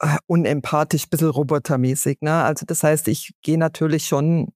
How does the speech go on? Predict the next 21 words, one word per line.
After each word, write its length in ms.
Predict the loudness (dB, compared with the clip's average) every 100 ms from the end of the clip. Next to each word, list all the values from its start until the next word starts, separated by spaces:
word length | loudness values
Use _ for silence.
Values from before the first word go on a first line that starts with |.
| -2
auch 200 | 0 2
in 140 | 2
die 260 | 2 0 0
Emotionen, 720 | 0 0 -2 0 2 2 2
in 220 | 0 0
die 120 | -2
Gefühle 600 | -2 -2 0 2 2 0 -4 -18 -20 -20 -20 -20 -10
hinein 680 | -2 0 2 2 2 2 0
und, 340 | -2 -2 -2 -4
ähm, 520 | 0 0 2 0 -2 -4 _ _
äh, 200 | -8 -6 -4 -8 -12 _ _
hinterf-, 520 | -2 0 0 -2 -4 -8
und 200 | -2 -2 -2 _ -4
kitzle 380 | -2 -2 -2 -2
schon 260 | 0 0
so 120 | 0 0
die 120 | 0
eigenen 380 | 0 0 0 0
Ressourcen 500 | -2 0 0 0 0
raus, 440 | 0 2 0 0
aber 280 | 0 -2